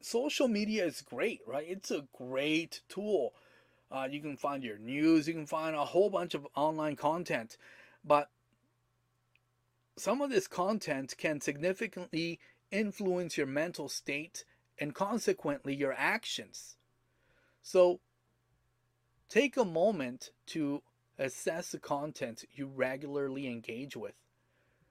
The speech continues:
Is it contributing positively to your well-being and your goals? Or does it distract and create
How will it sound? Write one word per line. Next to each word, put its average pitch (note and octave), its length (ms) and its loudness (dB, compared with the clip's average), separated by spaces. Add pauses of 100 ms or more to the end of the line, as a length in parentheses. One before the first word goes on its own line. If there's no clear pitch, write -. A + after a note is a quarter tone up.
(520)
Is D3+ 200 2
it E3 120 2
contributing A3 720 0
positively D3+ 800 -2
to - 160 -10
your B2 160 -4
well-being C3+ 680 -2
and A2 120 -10
your G#2+ 140 -6
goals? A#2+ 520 -8 (960)
Or C#3+ 160 2
does C#3 240 0
it D#3+ 100 -2
distract D#3+ 800 -2
and C3 140 -6
create C3 440 -6